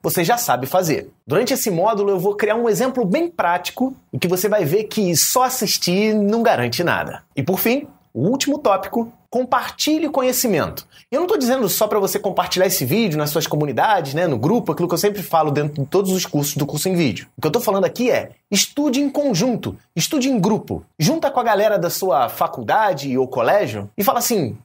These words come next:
"Vamos aprender JavaScript juntos." Porque quando as experiências são compartilhadas entre várias pessoas,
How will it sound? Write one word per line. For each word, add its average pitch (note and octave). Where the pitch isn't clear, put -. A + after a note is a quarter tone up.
"Vamos C4+
aprender A3
JavaScript G3
juntos." -
Porque E3+
quando B3+
as A#3
experiências G3
são A3
compartilhadas G#3+
entre E3
várias G3
pessoas, E3+